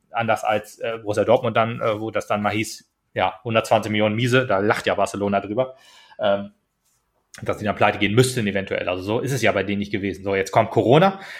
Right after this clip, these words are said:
und dann könnte man sagen, okay, man nutzt diese Chance halt auch, um zu sagen, ja,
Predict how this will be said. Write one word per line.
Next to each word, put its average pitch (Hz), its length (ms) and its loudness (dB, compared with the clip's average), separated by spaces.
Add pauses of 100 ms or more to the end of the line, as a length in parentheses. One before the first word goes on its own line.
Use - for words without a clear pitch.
(180)
und - 140 -6
dann 110 160 0 (300)
könnte 135 220 2
man 127 140 6
sagen, 131 180 2
okay, 147 240 2
man 127 240 4
nutzt 175 300 4
diese 123 260 6
Chance 156 480 2
halt 104 220 2
auch, 123 280 4
um 120 160 -10
zu 120 120 -6
sagen, 120 240 4
ja, 131 220 4